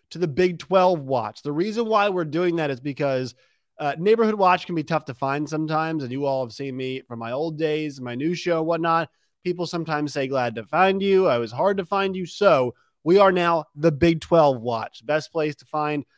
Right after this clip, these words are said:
five plus days a week of Big Twelve content is there. If you don't believe that statement on its face, go to at Josh Neighbors underscore, where you all can find my Big Twelve bread truck, back it up picks.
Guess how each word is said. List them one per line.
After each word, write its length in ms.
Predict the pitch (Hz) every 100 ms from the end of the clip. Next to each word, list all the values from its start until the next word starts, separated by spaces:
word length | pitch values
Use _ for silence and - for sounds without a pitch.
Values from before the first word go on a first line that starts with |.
| _
five 340 | - 175 196 -
plus 180 | 190 170
days 280 | 175 165
a 40 | 147
week 220 | 165 151
of 100 | 131
Big 160 | 139 135
Twelve 260 | 135 120
content 360 | 147 143 147 143
is 140 | 127 101
there. 320 | 135 175 196 _ _ _ _ -
If 200 | 190 170
you 140 | 220
don't 260 | 220 269 302
believe 320 | 247 247 262
that 220 | 233 240
statement 360 | - 214 214 214
on 180 | 196 185
its 140 | 165
face, 520 | - 240 202 147 - - _ _ 151 143
go 300 | 180 233 285
to 220 | - 240 185
at 260 | 185 196
Josh 440 | 160 175 175 175 180
Neighbors 400 | 175 160 160 143 -
underscore, 580 | 180 175 143 - 131 110
where 140 | 120
you 140 | 147
all 140 | 180 202
can 160 | 214 190
find 400 | 175 156 147 135 _ _ 160
my 240 | 160 160
Big 380 | 123 170 202 220
Twelve 460 | - 185 160 147
bread 280 | 127 170 190
truck, 340 | - 190 180 156 127
back 320 | 156 185 190
it 100 | 180
up 260 | 165 165
picks. 480 | - 170 113 - -